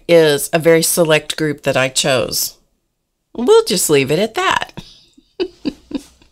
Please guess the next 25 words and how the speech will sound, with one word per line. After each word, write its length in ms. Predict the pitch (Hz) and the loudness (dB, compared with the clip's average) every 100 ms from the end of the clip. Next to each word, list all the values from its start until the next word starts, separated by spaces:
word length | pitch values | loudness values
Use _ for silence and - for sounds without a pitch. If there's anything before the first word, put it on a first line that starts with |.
| _ _ _ - 403 - - - - | _ _ _ -8 -6 -4 -2 -2 -2
We'll 200 | 170 240 | 0 2
leave 180 | 262 170 | 2 0
it 80 | 180 | 0
at 120 | 202 | 0
that. 200 | 214 - | -2 0
Hi, 160 | 208 202 | -2 -2
Tracy. 600 | - 151 147 160 151 - - 208 208 196 - - - - - _ | 0 -2 0 -4 -6 -10 -14 -14 -12 -16 -20 -20 -20 -20 -20 _
Um, 320 | 185 180 165 165 | -2 0 0 0
hi, 220 | 202 190 | 0 2
Diane. 540 | 185 165 160 160 165 | 4 4 2 2 2
And 140 | 170 185 | 0 0
hello 320 | 196 202 196 | 2 4 4
to 60 | |
anybody 460 | 156 175 180 190 170 | 2 2 2 2 2
that 160 | 156 156 | 2 0
I 100 | 156 | 0
didn't 180 | 165 196 | 0 -2
happen 280 | 170 165 156 | -2 -2 -4
to 60 | |
see. 260 | 160 165 165 | -4 -4 -2
Hi, 160 | 185 | -2
Janet. 640 | 175 160 156 165 170 - - | -2 -2 0 0 -2 -4 -4
Um, 560 | 185 180 160 147 165 170 _ _ _ _ _ - - _ _ _ _ _ _ _ _ | 0 2 0 -2 -4 -8 _ _ _ _ _ -20 -20 _ _ _ _ _ _ _ _
so 360 | - - 196 - | -2 4 4 4
anyway, 640 | 196 202 185 156 156 160 | 0 2 4 4 4 -2